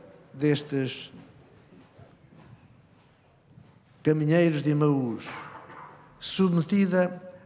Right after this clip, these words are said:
à prova do aparente fracasso de Jesus e dos suas, dos seus próprios ideais. Ir para Emaús é voltar para casa desanimados e em abandono do projeto de Deus.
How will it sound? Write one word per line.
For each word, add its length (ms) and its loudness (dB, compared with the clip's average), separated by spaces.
à 140 2
prova 460 2
do 120 4
aparente 460 2
fracasso 680 -2
de 80 -8
Jesus 600 -4
e 100 -2
dos 200 0
suas, 420 0
dos 180 -8
seus 140 -2
próprios 480 -2
ideais. 800 -4
Ir 260 4
para 280 4
Emaús 760 2
é 120 4
voltar 360 2
para 220 2
casa 760 -2
desanimados 1200 0
e 140 2
em 180 4
abandono 680 2
do 100 -2
projeto 480 -2
de 100 -12
Deus. 480 -10